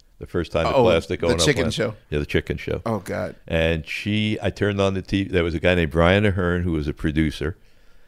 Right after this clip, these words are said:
Speaker 1: And he said, "You gotta watch this T V show. I had the, I, I, uh, have this girl who teaches gym in Canada who's singing this song, Snowbird, and she's fantastic. You may wanna work with her."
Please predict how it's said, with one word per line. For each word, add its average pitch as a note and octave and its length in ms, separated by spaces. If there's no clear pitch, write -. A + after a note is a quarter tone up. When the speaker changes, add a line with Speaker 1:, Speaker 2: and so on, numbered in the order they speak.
Speaker 1:
And D#2+ 160
he D#2 40
said, D#2+ 200
"You E2 60
gotta G#2 180
watch G#2+ 200
this - 140
T F#2+ 160
V G2 160
show. D#2+ 200
I D2 80
had D#2+ 140
the, D2+ 420
I, D#2+ 60
I, D#2+ 220
uh, D2 300
have D#2+ 140
this E2+ 160
girl F2 340
who G2 100
teaches - 440
gym F2+ 360
in C#2+ 100
Canada E2+ 520
who's - 180
singing E2+ 340
this D#2 120
song, E2 300
Snowbird, E2 600
and C#2 100
she's - 180
fantastic. D2 800
You D2 60
may C#2+ 140
wanna C#2+ 220
work E2 280
with C#2+ 100
her." C#2+ 100